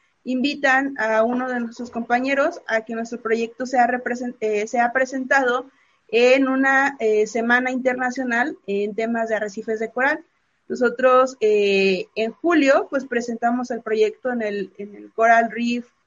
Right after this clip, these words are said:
bueno, en, en el Reef Coral, eh, Internacional, representando a México, compartimos lo que hic-,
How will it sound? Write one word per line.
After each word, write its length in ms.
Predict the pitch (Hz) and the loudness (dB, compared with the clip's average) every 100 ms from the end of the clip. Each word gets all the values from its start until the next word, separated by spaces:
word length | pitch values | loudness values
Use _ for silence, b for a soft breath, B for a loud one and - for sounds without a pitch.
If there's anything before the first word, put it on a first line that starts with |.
| _ _ _ _ | _ _ _ _
bueno, 200 | - 302 | 2 4
en, 140 | 277 269 | 4 2
en 160 | 226 226 | 0 0
el 60 | |
Reef 220 | 226 262 269 | -2 -6 0
Coral, 440 | 262 262 262 262 262 | 4 6 6 4 2
eh, 800 | 220 208 202 196 185 175 - - _ _ _ _ _ _ | 0 0 0 -2 -4 -4 -8 -12 _ _ _ _ _ _
Internacional, 760 | 262 240 233 226 240 254 277 311 | -2 0 2 0 0 2 2 2
representando 680 | 262 240 233 220 240 247 262 | -2 -4 -6 -4 -4 -2 -2
a 20 | |
México, 480 | 294 330 339 381 381 | -2 -2 -2 -2 -2
compartimos 640 | 254 240 339 254 254 254 | -2 0 0 -2 -6 -6
lo 120 | 226 | -6
que 120 | 220 | -8
hic-, 180 | 220 | -12